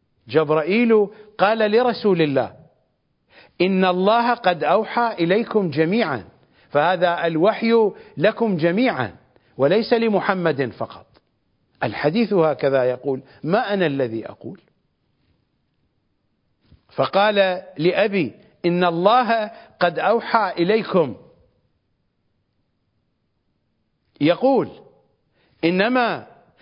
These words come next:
يريد الله ليذهب عنكم الرجس أهل البيت ويطهركم تطهيرا.'"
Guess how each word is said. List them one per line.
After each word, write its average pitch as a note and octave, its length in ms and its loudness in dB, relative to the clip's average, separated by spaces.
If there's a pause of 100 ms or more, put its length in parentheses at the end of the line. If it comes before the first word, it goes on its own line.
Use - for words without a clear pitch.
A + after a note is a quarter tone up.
(180)
يريد F#3 380 2
الله F#3 720 2 (360)
ليذهب A#3 560 2
عنكم A3+ 540 0
الرجس A#3 400 0
أهل F3+ 340 -2
البيت D#3 600 -2 (580)
ويطهركم F3+ 1000 0
تطهيرا.'" A#2+ 600 -4